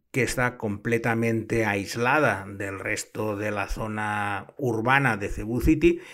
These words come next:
y lo han mantenido allí, pues, como un santuario de animales.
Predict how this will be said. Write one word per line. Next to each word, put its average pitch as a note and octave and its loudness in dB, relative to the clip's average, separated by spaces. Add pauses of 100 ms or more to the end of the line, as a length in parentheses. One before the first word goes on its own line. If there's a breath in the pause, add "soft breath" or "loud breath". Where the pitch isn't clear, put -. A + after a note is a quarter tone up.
(260 loud breath)
y D3 4
lo C#3+ 8
han C#3+ 6
mantenido D3 6
allí, D3+ 10
pues, D#3+ 6
como B2+ 2
un C#3+ 2
santuario A#2+ 2
de B2 2
animales. G2 -6